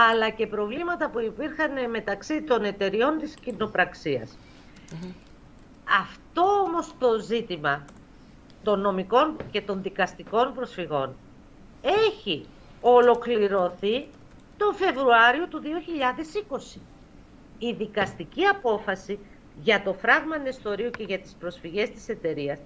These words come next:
Speaker 1: έχει βγει το Φεβρουάριο του δύο χιλιάδες είκοσι. Τώρα έχουμε Οκτώβριο του δύο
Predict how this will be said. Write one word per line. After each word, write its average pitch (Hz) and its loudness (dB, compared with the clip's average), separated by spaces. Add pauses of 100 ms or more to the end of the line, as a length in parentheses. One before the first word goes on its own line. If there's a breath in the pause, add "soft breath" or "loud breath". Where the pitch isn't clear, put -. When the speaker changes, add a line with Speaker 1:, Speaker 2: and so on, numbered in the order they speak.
(340 soft breath)
Speaker 1:
έχει 392 4
βγει 220 -2
το 349 0
Φεβρουάριο 254 4
του 269 -12
δύο 349 0
χιλιάδες 320 -2
είκοσι. - -8 (800 soft breath)
Τώρα 220 6 (200)
έχουμε 339 0
Οκτώβριο 220 2
του 254 -8
δύο 381 2